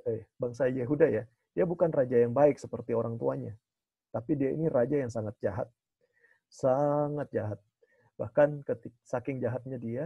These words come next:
ketika bangsa Yah-, Yehuda itu di, eh, dikontrol oleh, dijajah oleh bangsa Asyur, dia sampai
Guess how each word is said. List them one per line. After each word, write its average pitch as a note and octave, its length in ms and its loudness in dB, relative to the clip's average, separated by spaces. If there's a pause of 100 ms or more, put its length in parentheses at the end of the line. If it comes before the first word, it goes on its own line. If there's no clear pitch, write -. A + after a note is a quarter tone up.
ketika B2+ 480 -8
bangsa A#2 640 -6
Yah-, A#2 280 -4 (200)
Yehuda B2 400 -6
itu D3 320 -4 (640)
di, A#2 400 -4 (480)
eh, A2+ 240 -4
dikontrol B2+ 800 -2
oleh, B2 160 -2 (160)
dijajah B2 480 -4
oleh A#2 320 0
bangsa A2 320 -6
Asyur, C3 480 0 (480)
dia C3+ 340 -2
sampai E3 680 -6